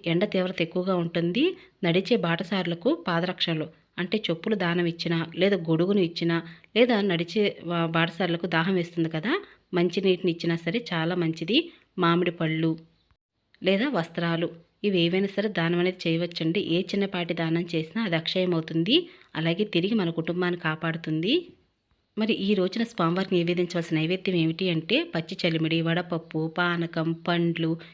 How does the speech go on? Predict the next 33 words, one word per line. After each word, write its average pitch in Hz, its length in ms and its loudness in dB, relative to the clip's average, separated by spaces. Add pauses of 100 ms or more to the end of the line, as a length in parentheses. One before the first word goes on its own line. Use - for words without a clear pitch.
(180)
ఇవి 175 160 2
ఏవైనా 180 240 2
సరే 180 180 0
నివేదన 170 360 2
చేయవచ్చండి. 170 920 -2 (300)
ఈ 208 80 2
విధంగా 190 320 0
స్వామివారిని 180 500 -2
పూజించిన 165 500 -2
తర్వాత 165 680 -4 (360)
ఇవన్నీ 190 240 2
నివేదన 170 340 2
చేసి 175 380 -2
మంగళహారతులు 175 640 0
ఇవ్వాలి. 165 560 0 (540)
అపర 196 240 0
ఏకాదశి 202 500 0
గురించి 165 420 0
మన 208 160 0
పురాణ 185 340 0
కథనం 185 400 0
ద్వారా 180 200 -2
తెలుసుకోవచ్చు. 165 920 0
ఆ 185 60 0
కథ 170 240 -2
ఏమిటి 175 460 2
అంటే, 247 440 0 (260)
అపర 170 240 2
ఏకాదశి 196 540 2
నాడు 170 240 0
ఉపవాసం 208 460 0
ఉండే 180 180 2
భక్తులు 175 640 2